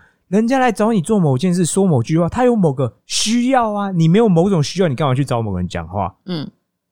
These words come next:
Speaker 1: 那这时候你就要去问自己说，我如何对这个人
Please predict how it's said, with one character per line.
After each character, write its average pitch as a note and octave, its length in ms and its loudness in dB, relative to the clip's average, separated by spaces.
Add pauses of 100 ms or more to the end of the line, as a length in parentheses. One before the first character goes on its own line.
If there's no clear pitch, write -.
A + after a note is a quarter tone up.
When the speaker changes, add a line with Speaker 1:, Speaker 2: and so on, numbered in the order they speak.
(140)
Speaker 1:
那 F#3+ 280 0 (360)
这 A#3+ 120 -4
时 F#3+ 80 -2
候 A3 80 2
你 E3+ 60 0
就 D3+ 80 2
要 E3+ 60 2
去 E3+ 100 -4
问 D#3+ 180 0
自 C3 100 -8
己 A#2 120 -2
说， G#2 340 -4 (520)
我 E3 320 4
如 D#3 320 0
何 D#3 260 -2
对 D3+ 220 -2
这 D3 140 -6
个 B2 120 -4
人 F#2 180 -4